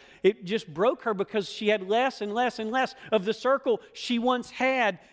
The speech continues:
and it was very dissatisfying to be in that place.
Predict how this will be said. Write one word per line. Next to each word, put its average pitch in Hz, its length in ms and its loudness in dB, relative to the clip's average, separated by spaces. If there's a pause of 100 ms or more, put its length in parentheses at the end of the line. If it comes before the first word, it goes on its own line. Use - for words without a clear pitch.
and 202 140 0
it 202 100 -8
was 190 320 -4 (180)
very 214 320 2
dissatisfying 190 960 -6 (180)
to - 80 -4
be 180 180 0
in 196 100 0
that 175 180 -2
place. 175 320 -2